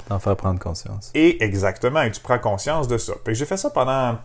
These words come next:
Speaker 2: je sais pas, quelques semaines, puis je l'ai refait l'exercice quelques années plus tard.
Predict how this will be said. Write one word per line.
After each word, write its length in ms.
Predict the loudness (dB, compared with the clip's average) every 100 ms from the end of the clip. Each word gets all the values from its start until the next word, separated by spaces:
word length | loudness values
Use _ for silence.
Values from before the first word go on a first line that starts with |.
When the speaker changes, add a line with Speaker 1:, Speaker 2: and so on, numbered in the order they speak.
| -12
Speaker 2:
je 60 |
sais 80 | -10
pas, 140 | -6 -2
quelques 320 | -2 0 -4
semaines, 380 | -4 -4 -4 -4
puis 100 | -2
je 80 | 0
l'ai 60 |
refait 260 | 2 2 0
l'exercice 480 | 0 0 0 -2 -4
quelques 440 | -6 -2 0 2
années 200 | 2 0
plus 160 | -4 -4
tard. 300 | -4 -4